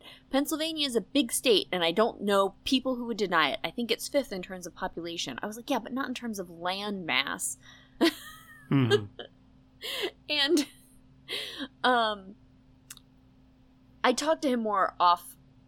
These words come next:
Speaker 1: this chat about this, is I, 'cause I kept saying that, like, there's a lot going on in a fairly small space, and finally he was like, "Okay, yes, I see what you're saying. There's, like, a density of things happening even for being the mo-,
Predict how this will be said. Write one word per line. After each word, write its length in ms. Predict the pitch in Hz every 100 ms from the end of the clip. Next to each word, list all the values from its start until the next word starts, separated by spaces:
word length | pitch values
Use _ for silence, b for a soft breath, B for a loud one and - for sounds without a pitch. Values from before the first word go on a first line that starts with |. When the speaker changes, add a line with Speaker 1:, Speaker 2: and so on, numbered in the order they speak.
| -
Speaker 1:
this 320 | 185 170 -
chat 380 | - 208 160 -
about 280 | 175 175 -
this, 240 | 170 170 -
is 100 | 175
I, 200 | - 180
'cause 200 | - 202
I 160 | 208 214
kept 220 | 262 262
saying 300 | - 214 196
that, 120 | 185
like, 160 | 190 175
there's 140 | 185 180
a 40 |
lot 220 | 170 175
going 200 | 180 165
on 160 | 156 151
in 100 | 147
a 60 |
fairly 320 | 147 170 151 156
small 240 | 170 156
space, 520 | - 165 131 156 - -
and 340 | 180 160 151 156 b b b _
finally 300 | - 214 202
he 140 | 190 196
was 160 | 175 160
like, 280 | 151 147 -
"Okay, 280 | 185 196 151
yes, 360 | 160 143 127 -
I 100 | 180
see 200 | - 165
what 120 | 151
you're 120 | 156
saying. 520 | 151 131 110 85 151 - - - -
There's, 220 | 196 185
like, 240 | 190 165 -
a 60 | 190
density 680 | 165 - 196 196 - 170 165
of 100 | 151
things 260 | - 151 147
happening 440 | 156 156 151 143
even 360 | 135 165 160 151
for 140 | 165
being 300 | 151 151 139
the 60 | 147
mo-, 180 | 143